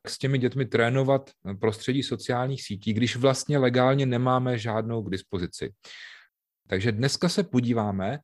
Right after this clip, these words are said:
na alternativy a na takové prostředí, které vám může pomoci mimo jiné i s tím, jak děti připravit na život na sociálních sítích. Ale hnedka na úvod bych se tě chtěl zeptat, eh,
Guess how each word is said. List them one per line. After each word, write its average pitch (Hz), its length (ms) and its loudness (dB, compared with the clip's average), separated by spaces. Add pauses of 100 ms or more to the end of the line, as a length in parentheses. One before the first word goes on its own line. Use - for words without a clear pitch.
(320)
na 110 280 4
alternativy 131 1120 2 (280)
a 107 120 -2
na 120 120 2
takové 156 460 0
prostředí, 135 680 -2
které 143 260 -2
vám 139 340 -2
může 131 340 -2
pomoci 131 680 -2 (380)
mimo 135 280 4
jiné 117 320 2
i 104 80 -6
s - 120 -10
tím, 117 260 -4
jak 127 380 2
děti 113 280 -2
připravit 120 640 -2
na 104 320 0
život 110 520 0 (200)
na 98 180 -4
sociálních 95 760 -2
sítích. - 400 -12 (480)
Ale 104 360 2 (280)
hnedka 107 300 0
na 143 100 4
úvod 143 220 4
bych 127 140 0
se 131 120 -4
tě 135 100 -2
chtěl 143 220 0
zeptat, 127 500 -2
eh, 110 40 -2